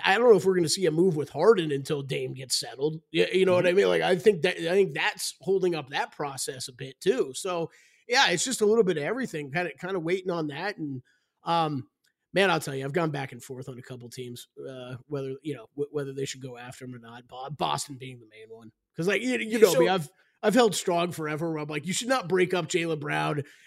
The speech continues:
Speaker 1: uh, Jason Tatum." But I've, man, I've gone back and forth on that. I have.
Speaker 2: Hey, really quickly, I wanted to ask you, I'm glad you brought that up.
Speaker 1: Yeah.
Speaker 2: Why are they the second choice, odds-wise, to land him? I have seen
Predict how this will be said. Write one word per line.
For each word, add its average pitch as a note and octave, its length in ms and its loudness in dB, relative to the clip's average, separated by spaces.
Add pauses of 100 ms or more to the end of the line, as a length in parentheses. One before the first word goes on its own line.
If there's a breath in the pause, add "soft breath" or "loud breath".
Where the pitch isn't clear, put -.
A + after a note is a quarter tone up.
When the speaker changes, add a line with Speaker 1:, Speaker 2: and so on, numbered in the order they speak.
(100)
Speaker 1:
uh, E3 220 0
Jason E3 440 0
Tatum." D3+ 380 0
But C#3 200 -10
I've, F#3+ 240 2
man, E3+ 200 2
I've D#3+ 140 0
gone C#3+ 220 -6
back B2+ 240 -10
and B2 100 -20
forth B2 260 -18
on B2 140 -18
that. B2 220 -16 (180)
I E3 60 0
have. C3 240 -4
Speaker 2:
Hey, C#3+ 80 -6 (400)
really B3+ 240 2
quickly, D3 360 2
I C#3 60 2
wanted E3+ 160 4
to F3 60 2
ask E3+ 160 -2
you, G#2 80 -2
I'm A#2 80 0
glad D3 160 4
you C#3+ 40 -4
brought C#3+ 140 2
that A#2+ 100 0
up. - 120 -4
Speaker 1:
Yeah. C#3+ 180 -2 (1040)
Speaker 2:
Why D3+ 320 -2
are E4 80 0
they C#4+ 100 -2
the A#3+ 80 -2
second G#3 300 -6
choice, - 600 -6 (600)
odds-wise, A2 640 0 (180)
to D3+ 100 -2
land D#3 320 0
him? E2+ 180 -10 (120)
I F#3+ 120 2
have A#3 180 0
seen E3+ 440 -2